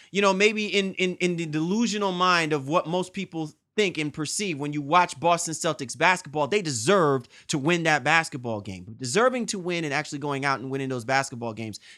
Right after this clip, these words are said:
seem to be two totally, completely different things. And one of the things that I've been wondering, much less to what you have talked about and what we discussed on our show, The Baseline, is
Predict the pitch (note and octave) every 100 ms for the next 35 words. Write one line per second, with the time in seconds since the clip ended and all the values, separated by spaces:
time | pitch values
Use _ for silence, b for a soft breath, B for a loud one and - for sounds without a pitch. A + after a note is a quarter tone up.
0 | b F#3 F3+ D#3 C3+ - G3+ - F#3 E3+
1 | E3 C#3 E3+ E3+ D3+ C#3+ - B2 A#2 B2+
2 | G2 F#2 b b b D3 F#3+ C4+ B3 -
3 | G#3 F3 D#3 E3+ D#3+ D3+ D#3 D3 C#3+ C#3+
4 | D3 - D3+ C#3+ D#3 C#3 B2+ C3 A#3 B3
5 | F3 F#3 E3+ C#3+ D3+ D3 C#3 C#3 B2 F3
6 | F3+ E3+ - D#3+ - b b b D#3+ D3+
7 | D#3 G3+ G#3 - C#3+ C3 A#2 F3+ F3 D3
8 | B2+ A#2+ A#2+ b b b E3+ D#3+